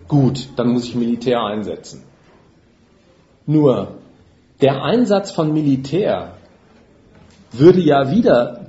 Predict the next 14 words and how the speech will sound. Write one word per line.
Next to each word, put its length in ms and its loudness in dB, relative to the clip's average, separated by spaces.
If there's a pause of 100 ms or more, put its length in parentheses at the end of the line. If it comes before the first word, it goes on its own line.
Gewalt 560 2
mit 220 -2
sich 260 -10
führen, 360 -6
also 240 -4
den 280 -2
Widerspruch 580 0
überhaupt 380 -4
nicht 160 -10
beseitigen. 640 -8 (2750)
Es 200 -4
wäre 200 6
ja 260 2
wieder 500 2